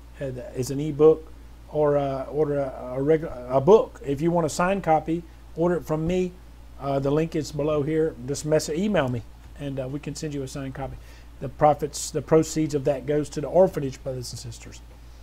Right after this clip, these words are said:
But anyway, what can I do? I'm trying to do the will of God with these orphanages and stuff and the feeding programs they do, and it takes money. I don't know what to, what to say. But, uh, God bless all the donors. God bless all those who've helped us.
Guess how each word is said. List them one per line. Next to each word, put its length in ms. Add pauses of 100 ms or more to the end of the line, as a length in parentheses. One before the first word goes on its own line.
(240)
But 100
anyway, 480 (1120)
what 140
can 120
I 80
do? 220 (800)
I'm 200 (280)
trying 280
to 60
do 120
the 80
will 180
of 120
God 360 (380)
with 120
these 140
orphanages 600
and 80
stuff 340
and 80
the 60
feeding 260
programs 400
they 60
do, 120
and 80
it 80
takes 240
money. 200
I 60
don't 100
know 80
what 140
to, 320
what 160
to 60
say. 240 (540)
But, 160
uh, 80
God 240
bless 240
all 160
the 80
donors. 380
God 180
bless 220
all 120
those 180
who've 100
helped 240
us. 260